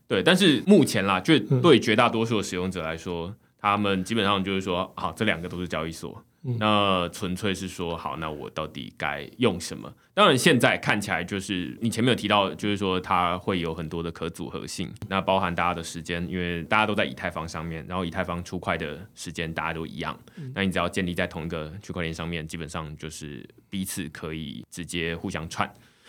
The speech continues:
Speaker 1: 但是目前看起来就是说，它好像还没有发展到一个够复杂的阶段，于是它的可组合性目前还看不出来，就是可组合性基本上要有够多的。
Speaker 2: 你说 Uniswap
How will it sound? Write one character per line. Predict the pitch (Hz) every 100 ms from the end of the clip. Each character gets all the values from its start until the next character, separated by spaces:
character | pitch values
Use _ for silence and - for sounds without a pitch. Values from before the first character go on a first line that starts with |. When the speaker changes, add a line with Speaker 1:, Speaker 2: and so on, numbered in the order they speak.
| -
Speaker 1:
但 | - 214
是 | 208 175 131 110 - - _
目 | 190 170
前 | 120 98 95
看 | 120 98
起 |
来 | 85
就 | 85 95
是 |
说， | 95 87 87
它 | - 98 92 92 98
好 | - - 117 92
像 | 180 160 104 -
还 | - 113 120
没 | 135 123 123
有 | 131 87
发 | 120 113
展 | 113 80 85
到 | 101 92
一 | 78 82
个 | - 87 71 62 50 -
够 | 151
复 | 113 143 92
杂 | - 80
的 | 85
阶 | 82 90
段， | 85 92 76 - _ _ _ _ _ _
于 | 120 123
是 | 143 - - 151 110 90
它 | 123 143
的 |
可 | - 110 120
组 | 123 87
合 | 85
性 | 90 117 82 -
目 | 143 117
前 | - 78
还 | 85
看 | - 107 87
不 |
出 | 90 85
来， | 78 82
就 | 143
是 | 160 156
可 | 156 143
组 | 120
合 | 120
性 | 127
基 | 104
本 | 113
上 | 101 98
要 | 95
有 | 87 64
够 | - 117 90
多 | - 87
的。 | 85 78 - -
Speaker 2:
你 | 151
说 | -
Uniswap | 196 208 196 - -